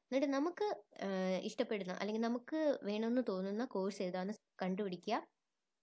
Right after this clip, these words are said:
കോഴ്സ് ടൈറ്റിൽസ് ഒക്കെ ഒന്ന്, ആ, നോക്കിയിട്ട് നമുക്ക് ഇഷ്ടപ്പെട്ട കോഴ്സ് ഏതാണെന്ന് വെച്ച് കഴിഞ്ഞാൽ അത് സെലക്ട് ചെയ്യുക. ചിലപ്പോൾ നമുക്ക് ഇഷ്ടപ്പെട്ട ഒന്നിൽ കൂടുതൽ കോഴ്സസ് ഒക്കെ ഉണ്ടാവും.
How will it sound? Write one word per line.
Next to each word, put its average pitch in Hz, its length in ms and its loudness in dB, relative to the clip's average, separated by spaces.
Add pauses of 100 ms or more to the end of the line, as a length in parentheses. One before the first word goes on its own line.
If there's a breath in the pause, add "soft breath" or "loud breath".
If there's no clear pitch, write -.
(1080)
കോഴ്സ് 277 340 8
ടൈറ്റിൽസ് 196 380 0
ഒക്കെ 196 200 -2
ഒന്ന്, 185 160 2 (140)
ആ, - 20 0 (460)
നോക്കിയിട്ട് 214 400 0 (180)
നമുക്ക് 226 260 -2
ഇഷ്ടപ്പെട്ട 208 400 -4
കോഴ്സ് 180 300 -2
ഏതാണെന്ന് 180 280 0
വെച്ച് 175 140 -6
കഴിഞ്ഞാൽ 175 300 -2 (180)
അത് 180 120 -2 (100)
സെലക്ട് 175 300 -4
ചെയ്യുക. 190 240 0 (280)
ചിലപ്പോൾ 339 260 2
നമുക്ക് 294 240 2
ഇഷ്ടപ്പെട്ട 240 320 0
ഒന്നിൽ 220 240 2
കൂടുതൽ 214 300 2
കോഴ്സസ് 185 320 -2
ഒക്കെ 208 180 -2
ഉണ്ടാവും. 175 320 -2